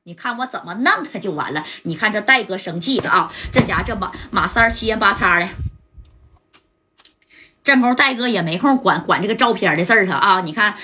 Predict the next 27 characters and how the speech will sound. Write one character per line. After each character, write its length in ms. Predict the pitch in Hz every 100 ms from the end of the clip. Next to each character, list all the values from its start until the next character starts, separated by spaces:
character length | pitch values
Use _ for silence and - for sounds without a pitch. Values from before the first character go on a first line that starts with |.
| -
三 300 | - 247 233
哥 180 | 208 208
跟 200 | 214 208
这 80 | 220
个 100 | 202
谁 160 | 165
呀， 100 | 160 190
顺 260 | - 269
子 80 | 202
把 140 | 175 147
这 100 | 202
照 180 | -
片 200 | 220 196
就 100 | 196
藏 320 | 220 151 147 202
起 80 |
来 160 | 185 160
了。 60 | 170
哎 80 | 165
呀， 220 | 175 190 180
等 120 | 175
到 80 | 196
下 300 | - 254 214
时 100 | -
候， 200 | 190 196 - -
下 260 | - 294 240
回 260 | 156 165